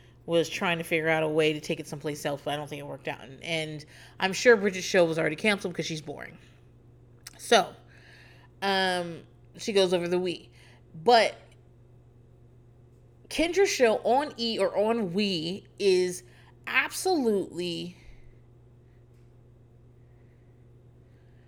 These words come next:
the type of show where they have maybe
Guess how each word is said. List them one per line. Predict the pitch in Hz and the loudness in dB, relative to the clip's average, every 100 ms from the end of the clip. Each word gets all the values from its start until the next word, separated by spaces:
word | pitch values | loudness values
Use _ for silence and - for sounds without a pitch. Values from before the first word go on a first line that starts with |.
| - - | -12 -8
the | 180 202 | 2 4
type | 208 - 233 240 | 4 2 2 2
of | 320 | -2
show | - - 160 147 143 147 202 240 - - - - - - - - - | -2 0 0 0 -4 -6 -8 -12 -20 -20 -20 -20 -20 -20 -20 -20 -18
where | - 160 180 180 175 170 160 160 165 165 - - - - - - - - - - - - - - - - - | -12 -2 4 6 6 4 2 -2 -4 -10 -18 -20 -20 -20 -20 -20 -20 -20 -20 -20 -20 -20 -20 -20 -20 -20 -20
they | 165 160 240 294 | -6 6 6 6
have | 254 220 196 180 170 170 180 202 - - - - - - - - - - - - | 4 0 2 2 0 -2 -6 -10 -18 -20 -20 -20 -20 -20 -20 -20 -20 -20 -20 -20
maybe | - 160 175 190 180 165 160 156 156 170 | -14 -8 -2 2 2 0 -4 -6 -8 -10